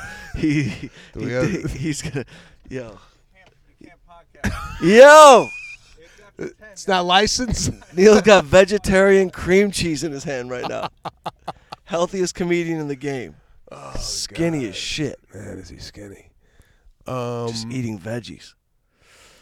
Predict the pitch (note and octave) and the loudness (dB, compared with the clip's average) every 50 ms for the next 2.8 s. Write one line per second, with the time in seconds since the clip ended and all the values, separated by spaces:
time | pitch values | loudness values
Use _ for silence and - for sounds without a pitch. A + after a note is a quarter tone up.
0 | _ _ - - F#3 G3 G#3+ G2 G#2 A3 - F3 C3+ - B2+ E3 G#3 A#3 - - | _ _ -6 -6 -4 -4 -6 -8 -10 -10 -12 -12 -14 -12 -12 -10 -10 -10 -10 -12
1 | G#3+ F#3+ - C#3+ E3 G3 - F#3 D#3+ D3 C3 - - A2+ G#2+ F#2 E2+ - E2+ E2+ | -16 -16 -14 -14 -14 -14 -12 -12 -12 -12 -12 -12 -14 -14 -14 -14 -16 -16 -16 -18
2 | D#2+ - - F2+ F#2 G#2 A#2+ C3+ C3+ C#3+ C3 G2+ - G#2 A#2+ A2+ | -20 -20 -20 -18 -16 -14 -14 -14 -12 -14 -14 -14 -16 -16 -18 -20